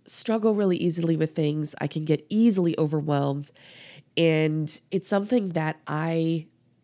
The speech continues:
don't wish upon anyone, <laughs> but it's the reality that I have right now. And it's my job,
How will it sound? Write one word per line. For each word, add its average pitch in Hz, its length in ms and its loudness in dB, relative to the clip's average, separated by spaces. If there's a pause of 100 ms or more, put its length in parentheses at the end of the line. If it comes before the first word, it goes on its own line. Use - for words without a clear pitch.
(460)
don't 185 320 0
wish 175 560 0
upon 214 400 0
anyone, 220 480 -2 (460)
<laughs> - 440 -20
but - 420 0 (440)
it's 240 240 0
the 233 100 2
reality 190 460 2
that 170 140 -2
I 151 80 -2
have 147 320 -6
right 208 180 0
now. 247 340 -4 (560)
And 165 500 0 (100)
it's - 200 -8
my 165 360 2
job, 175 420 0